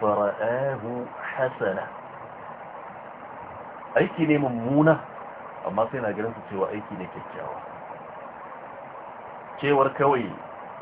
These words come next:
abinda ake nufi da as-salafiyya, bin tafarkin magabata na ƙure, shine giba, ƙarya, ha'inci, cin nama mutane, bibiyan laifuffukan mutane. Cewa wane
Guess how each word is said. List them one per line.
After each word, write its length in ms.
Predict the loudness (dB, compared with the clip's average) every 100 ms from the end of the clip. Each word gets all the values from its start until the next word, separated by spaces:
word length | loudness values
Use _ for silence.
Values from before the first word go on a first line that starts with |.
| -12 -12 -14 -14 -14 -12 2
abinda 380 | 2 4 2 2
ake 180 | 2 0
nufi 220 | -2 0
da 160 | 2 2
as-salafiyya, 720 | 2 2 0 0 0 2 0 -2 -6
bin 100 | -4
tafarkin 320 | -4 -4 -2 -2
magabata 440 | 0 0 0 0
na 80 | -2
ƙure, 240 | -2 -4 -4 -8 -12 -12 -12 -12 -12 -12 -10
shine 300 | -6 -4 -4 -6
giba, 320 | -2 0 0 -4 -8 -12 -12 -12 -12 -12 -2
ƙarya, 420 | 0 0 0 -2 -4 -10 -12 -12 -2
ha'inci, 580 | 2 4 2 -2 -6 -8 -8 -12 -12 -12 -12 -2
cin 160 | 0 2
nama 200 | 4 4
mutane, 500 | 2 0 0 0 -4 -8 -12 -12 -10 -6
bibiyan 680 | -4 -2 -2 -2 -2 -2 -2
laifuffukan 560 | 0 -2 -4 -6 -4 -4
mutane. 440 | -6 -8 -8 -8 -10 -10 -10 -12 -10 -10 -10 -12 -12 -8
Cewa 220 | 0 6
wane 400 | 10 12 10 4